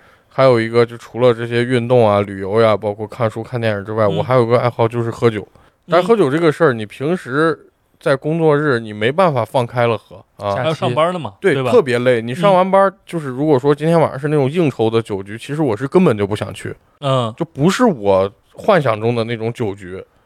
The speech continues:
Speaker 1: 你懂吗？就是如果说应酬，那就一人放一分酒器，你敬这个，敬那个，敬，
Speaker 2: 啊，
Speaker 1: 你不能醉。
Speaker 2: 对，打了一轮又一轮。
Speaker 1: 对，你不能醉，
Speaker 2: 嗯，嗯。
Speaker 1: 你最后要把人家送回家的，这是任务，
Speaker 2: 嗯。
Speaker 1: 这比工作还累。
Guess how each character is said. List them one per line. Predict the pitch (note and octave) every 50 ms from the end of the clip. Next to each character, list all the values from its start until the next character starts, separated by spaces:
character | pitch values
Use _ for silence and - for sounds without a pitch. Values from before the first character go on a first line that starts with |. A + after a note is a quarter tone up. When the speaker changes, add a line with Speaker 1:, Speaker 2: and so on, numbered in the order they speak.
| _ _ _
Speaker 1:
你 | - A#2+ A#2
懂 | G#2+ G2+ G2
吗？ | G2 G2 G2
就 | - - D#3+
是 | D3+ D#3+
如 | D3+ D3+ E3+ F#3+
果 | F#3+ D#3
说 | C#3 F3 F#3
应 | F#3+ A3 A3 F#3
酬， | D3 D3+ B2 C#3+
那 | E3+ E3+
就 | E3+
一 | E3+ E3+ E3+ E3
人 | D3+ D3 D#3+ E3+ D#3+ _ _ _ -
放 | - D#3 D3+ C#3+ C#3+
一 | D3+
分 | - - D#3
酒 | D3+ B2+ G#2+
器， | - - C3+
你 | A2+ G#2+
敬 | - D3+ C#3+ C#3
这 | D#3 D3
个， | A#2+ G#2+
敬 | - D3+ C#3
那 | D3 D3 B2+
个， | A#2
敬， | B2+ D3 D3+ - - -
Speaker 2:
啊， | - D#3 D#3+
Speaker 1:
你 | D#3+ D#3
不 | A3+ G#3+
能 | F#3 E3 F3+ G3+
醉。 | - G#3 G#3+
Speaker 2:
对， | F#3
打 | - C#3+
了 | D3
一 | D3+ D#3 D#3
轮 | C#3+ C#3 C3+ C3+ D#3
又 | D3+
一 |
轮。 | C#3+
Speaker 1:
对， | C#3 C3
你 | - -
不 | -
能 | - - - G3+ G3 -
醉， | - D#3+
Speaker 2:
嗯， |
嗯。 | B2+
Speaker 1:
你 | B2 B2+
最 | D3+ G3
后 | F#3+ G3+ G3
要 | G3+ F#3
把 | C#3 A#2 G#2
人 | A#2+
家 | D3 E3
送 | E3 - F3 D#3
回 | D3 D#3 D#3+
家 | D#3+ E3+ E3+
的， | E3 C#3+
这 | B2+ - G3+
是 | E3+ D3 C#3+ -
任 | A#3 A3 F3 C#3 A#2
务， | A2+
Speaker 2:
嗯。 | A#2
Speaker 1:
这 | - G3
比 | E3+ C3+ A2+
工 | - F3+ G3
作 | G#3 A3 F#3+
还 | B2 A2 G2
累。 | G2+ G2+ -